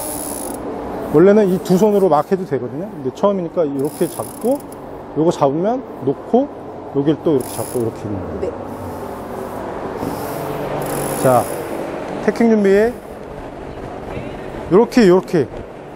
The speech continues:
Speaker 1: 손을 요 앞에 이렇게. 그렇지. 요렇게.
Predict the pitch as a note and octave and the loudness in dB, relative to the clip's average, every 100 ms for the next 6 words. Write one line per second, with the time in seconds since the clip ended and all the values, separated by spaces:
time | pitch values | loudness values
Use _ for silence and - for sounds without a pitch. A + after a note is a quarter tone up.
0 | - - - - - - - - - B3 | -12 -12 -12 -10 -10 -10 -10 -6 2 6
1 | B3+ F3 D#3+ D3 D3+ - F3 B2+ - - | 6 6 6 6 6 4 2 2 -4 -14
2 | - - - - - - - - - - | -12 -12 -12 -12 -14 -16 -16 -14 -12 -12
3 | - - - - - - D3+ D3+ - - | -12 -12 -10 -10 -12 -6 -6 -4 -8 -10
4 | - - - - - - - - - - | -12 -14 -14 -12 -8 -4 -2 -4 -2 -2
5 | - - - - - - C#3+ - C3+ - | -2 -4 -4 -6 -6 -8 -8 -2 -2 -2
6 | - A#2 | -2 -2